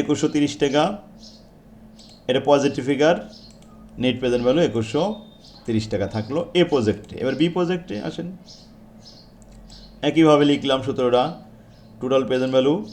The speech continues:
of সিএফএটি minus এনসিও। ক্যাশ ফ্লো এখানে চারটা,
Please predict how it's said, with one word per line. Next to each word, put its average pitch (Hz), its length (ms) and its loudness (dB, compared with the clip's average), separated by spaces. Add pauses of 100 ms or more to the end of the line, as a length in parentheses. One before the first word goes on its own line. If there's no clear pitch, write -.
(480)
of 113 140 0
সিএফএটি 131 420 -2 (1900)
minus 123 360 -2
এনসিও। 101 320 -4 (1000)
ক্যাশ 156 200 6
ফ্লো 170 200 6
এখানে 165 260 6
চারটা, 151 360 4